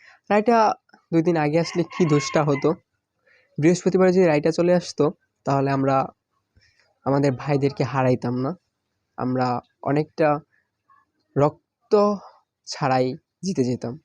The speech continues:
যাই হোক, আমরা অবশেষে পেরেছি আমাদের অধিকার আদায় করতে, আমরা সক্ষম হয়েছি, আমরা রাজপথে নেমেছি, আমাদের বিজয় এসেছে।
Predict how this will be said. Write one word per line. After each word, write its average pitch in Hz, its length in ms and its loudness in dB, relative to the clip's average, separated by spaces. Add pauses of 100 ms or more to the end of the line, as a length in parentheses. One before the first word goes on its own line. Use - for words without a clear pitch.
(920)
যাই 175 220 2
হোক, 214 260 -2 (720)
আমরা 160 300 2
অবশেষে 175 340 0
পেরেছি 196 580 0 (420)
আমাদের 135 360 0 (120)
অধিকার 175 320 0
আদায় 175 220 0
করতে, 185 360 0 (480)
আমরা 196 220 2
সক্ষম 254 500 0
হয়েছি, 151 420 0 (300)
আমরা 139 140 -2
রাজপথে 175 460 0
নেমেছি, 180 380 2 (440)
আমাদের 143 300 2
বিজয় 156 360 2 (100)
এসেছে। - 440 -4